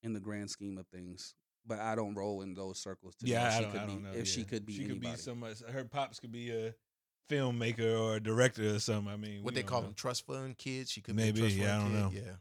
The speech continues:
Speaker 1: She had to be some, some level, no, n-, she don't have to be. But she has to be some level of importance for her to be in close enough proximity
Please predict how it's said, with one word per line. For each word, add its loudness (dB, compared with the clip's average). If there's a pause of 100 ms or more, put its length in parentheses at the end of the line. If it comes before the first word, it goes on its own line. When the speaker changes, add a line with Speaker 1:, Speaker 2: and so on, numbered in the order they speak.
(220)
Speaker 1:
She -2
had 4
to 0
be 0
some, 0
some 0
level, 0
no, -2
n-, -6
she -8
don't -10
have -16
to -20
be. -20 (240)
But -4
she -2
has 2
to -10
be -4
some -4
level -6
of -14 (280)
importance -8
for -12
her -4
to -16
be -12
in -12
close -10
enough -16
proximity -14